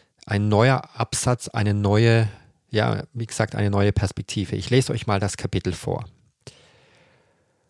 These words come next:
Und ein großes Zeichen erschien im Himmel, eine Frau mit der Sonne bekleidet und der Mond unter ihren Füßen und auf ihrem Haupt eine Krone mit zwölf Sternen. Und sie war schwanger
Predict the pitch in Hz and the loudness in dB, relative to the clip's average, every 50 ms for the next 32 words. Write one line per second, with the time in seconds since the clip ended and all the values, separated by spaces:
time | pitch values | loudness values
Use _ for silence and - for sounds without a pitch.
0 | _ _ _ _ _ _ _ _ _ _ _ _ _ 120 117 - - 113 107 - | _ _ _ _ _ _ _ _ _ _ _ _ _ 0 0 2 0 0 0 0
1 | - 117 123 147 160 - 147 - - - - 117 117 131 135 - - - - 110 | 2 4 4 4 4 2 -2 -6 -4 0 2 2 4 2 2 0 -4 -4 -2 -2
2 | 104 - - - 127 127 135 151 135 120 107 92 107 117 131 147 151 151 143 - | 0 0 -2 -2 0 -2 -2 0 0 0 2 4 4 4 6 6 6 4 2 0
3 | _ _ _ _ _ _ - - _ 113 98 101 98 - - - 110 113 123 117 | _ _ _ _ _ _ -20 -4 _ 0 2 2 0 0 0 2 6 6 8 8
4 | 101 95 92 - - - 104 - 107 98 - - 120 120 131 143 131 147 - - | 6 4 2 -4 -6 -6 0 2 0 0 2 2 2 4 4 4 2 2 -2 -2
5 | - 127 120 110 107 98 92 - - - - _ _ _ _ _ _ - 117 101 | -4 0 0 0 2 0 -2 -4 -6 -14 -20 _ _ _ _ _ _ -4 0 2
6 | 104 95 101 107 113 127 143 147 - - 127 110 127 - - 117 110 117 113 - | 2 2 2 2 2 4 2 2 0 -2 -2 0 0 0 0 0 0 0 -2 -2
7 | - 123 123 123 113 - - 98 90 - - _ _ - 110 110 107 - 127 127 | -2 -2 -2 -2 -2 -2 -4 -4 -4 -4 -8 _ _ -2 0 2 2 0 0 -2
8 | 113 104 104 92 - - 101 101 123 139 - - - - _ _ _ 110 107 104 | 0 0 0 -2 0 2 4 4 4 4 2 -8 -18 -20 _ _ _ -2 0 0
9 | 98 - - - - 113 120 131 135 120 104 90 - - - 107 101 104 - - | -2 -4 -4 -2 2 2 4 4 4 2 2 0 -2 -2 0 0 0 2 0 -4
10 | - - 101 92 90 87 87 85 85 - _ _ _ _ _ _ - - 107 101 | -4 -2 -2 0 0 -2 -4 -6 -8 -12 _ _ _ _ _ _ -4 -4 -2 -2
11 | - 110 107 107 101 - - - - 117 113 107 95 85 85 | -2 2 2 2 2 2 0 0 2 2 4 4 2 0 -2